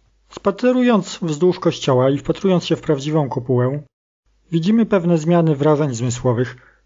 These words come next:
zgodnie z przestrzennym wyobrażeniem kopuły. I nawet po chwili potrafimy przewidzieć, co zobaczymy.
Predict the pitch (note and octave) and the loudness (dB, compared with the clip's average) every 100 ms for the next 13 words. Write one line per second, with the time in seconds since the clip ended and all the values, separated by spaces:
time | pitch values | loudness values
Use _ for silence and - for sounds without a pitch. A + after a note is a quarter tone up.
0 | - C#3 F3+ F#3 F#3 - E3 - E3 D3+ | -16 -4 -2 0 -4 -2 -6 -2 0 0
1 | D3+ C#3+ C#3+ C#3+ C3+ C#3+ C3+ C3 A#2+ B2 | 0 2 2 2 2 0 -2 -4 -4 -4
2 | C#2 _ _ _ _ - A#3+ B3 B3 - | -6 _ _ _ _ -6 -2 0 0 -2
3 | F3+ - G3 F3 E3 - - E3 D3+ - | -4 0 0 0 -2 -2 -2 0 0 -2
4 | D3+ D#3 D#3+ - D3+ C#3+ C#3+ C3+ A#2+ - | -4 -2 -4 -2 -2 0 0 -2 -6 -10